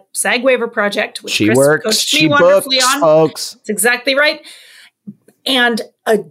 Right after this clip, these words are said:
Speaker 1: very cool costume designer, Gen Z, was not only preoccupied with her,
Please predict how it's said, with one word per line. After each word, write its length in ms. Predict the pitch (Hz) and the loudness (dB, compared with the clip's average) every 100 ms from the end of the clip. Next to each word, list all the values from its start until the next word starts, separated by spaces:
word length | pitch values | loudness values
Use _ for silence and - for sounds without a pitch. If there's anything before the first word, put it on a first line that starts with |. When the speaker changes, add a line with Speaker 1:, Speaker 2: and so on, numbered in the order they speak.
| - | -12
Speaker 1:
very 680 | 170 202 294 359 294 220 - | -4 0 2 2 2 2 -2
cool 320 | - 185 - | -8 -10 -10
costume 480 | 185 202 190 - 185 | -8 -6 -6 -6 -8
designer, 440 | 180 180 175 180 180 | -10 -10 -10 -12 -6
Gen 380 | 226 202 196 | -2 -2 -2
Z, 500 | 185 220 226 185 - _ _ | -6 -4 -4 -6 -12 _ _
was 380 | 214 208 196 - 226 | -4 -2 -2 -4 -4
not 240 | 240 277 | 0 0
only 400 | 285 277 254 196 | 0 -2 -2 -4
preoccupied 800 | 190 254 233 302 277 202 208 175 | -4 -2 -2 -2 -6 -6 -6 -4
with 160 | 190 - | -8 -4
her, 320 | 208 185 | -2 -2